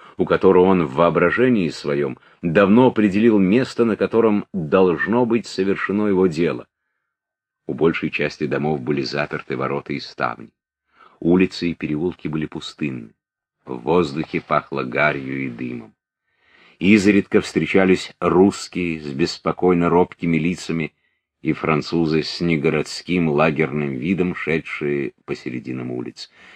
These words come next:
И те, и другие с удивлением смотрели на Пьера. Кроме большого роста и толщины, кроме странного, мрачно сосредоточенного и страдальческого выражения лица и всей фигуры, русские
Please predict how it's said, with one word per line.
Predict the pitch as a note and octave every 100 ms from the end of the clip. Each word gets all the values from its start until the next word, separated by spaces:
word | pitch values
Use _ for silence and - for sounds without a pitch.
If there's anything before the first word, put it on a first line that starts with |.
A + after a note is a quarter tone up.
| -
И | -
те, | D2+ D#2 F2+
и | D#2+
другие | C#2+ B1 D#2 E2
с | -
удивлением | C#2+ C2+ C2 D2+ C#2+ A1 A1+
смотрели | - A#1 - A#1+ A#1
на | A#1+
Пьера. | - A#1 A1+ - _ _ _ _ _ _ _
Кроме | - D2+ D2
большого | C2 C2+ - D#2+ C#2
роста | D2 - -
и | C2
толщины, | C2 B1+ - B1+ B1+ D#2 - _ _ _ _ _ _ _ _ _
кроме | - D#2+ G2+
странного, | G2 - G2+ G#2+ G2+ G#2 F#2+
мрачно | F2+ G2 A2 - G2
сосредоточенного | - F#2+ - F2+ F2+ G2+ A2 - F2+ F2 D#2+ - _ _
и | - G2+
страдальческого | - F#2 G2 G2+ A2+ F2 D#2+ - - D#2+
выражения | D2+ D#2 D2 F2+ F2 D#2
лица | D2 - - F#2+ D#2+
и | C2 A#1+ A#1 _
всей | - E2+ E2
фигуры, | - C#2 C2 B2 G2 - _ _ _ _ _ _ _ _ _
русские | D2+ F2+ B2+ B2 - C#2 C2+